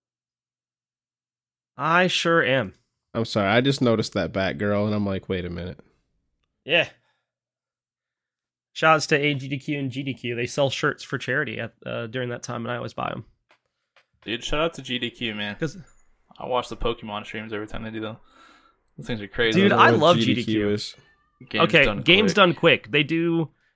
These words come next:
Speaker 1: they do
Speaker 2: Oh,
Speaker 1: two
Speaker 2: I think
Speaker 1: streams
Speaker 2: you
Speaker 1: every
Speaker 2: told me
Speaker 1: year.
Speaker 2: about that.
Speaker 1: Yeah, so every, all the donations go to Doctors Without Borders, and it's a speed running event for the whole entire week. Uh, they do one in the summer and one in the winter.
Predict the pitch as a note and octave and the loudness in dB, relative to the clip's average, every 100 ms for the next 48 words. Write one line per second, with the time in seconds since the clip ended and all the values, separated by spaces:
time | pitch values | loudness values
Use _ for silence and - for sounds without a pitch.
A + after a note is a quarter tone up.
0 | _ - F3 F#3 E3+ F3+ F3+ F3+ G#3 G#3+ | _ 0 2 4 4 6 6 6 6 6
1 | F#3 F3 D#3+ D#3+ D3+ A#2+ G2+ F2+ F2 - | 6 4 4 4 4 4 2 -2 -6 -8
2 | D#2+ - - _ _ _ _ _ _ _ | -10 -12 -20 _ _ _ _ _ _ _
3 | E3 D#3+ A#2 G#2+ - D#3+ D#3 D#3+ F3 F3 | 0 4 2 0 -2 0 0 0 0 2
4 | F3+ F3 F3+ D#3+ D#3+ D#3 D#3+ D3 D3 - | 2 2 2 2 2 0 2 4 4 4
5 | C#3+ C#3 C#3+ A#2 C3 E3 E3+ - C#3+ C3+ | -2 0 0 0 -2 0 -2 -4 -2 -2
6 | C3+ C3 - E3 D#3+ D#3 C#3 C3+ C3 - | -2 -6 -2 0 2 2 2 0 -2 -4
7 | B2 - E3 E3+ D3 C3+ G#2+ F#2+ - - | -6 -2 2 2 2 0 0 -6 -14 -20
8 | _ _ _ _ _ - A#2+ G#2+ B2+ D#3+ | _ _ _ _ _ -8 -4 -2 0 0
9 | D3 E3 F#3 F3+ E3+ E3 D3+ C#3 C#3 A#2+ | 4 4 4 4 4 6 4 4 2 2
10 | A2 G2+ F#2 | -2 -4 -8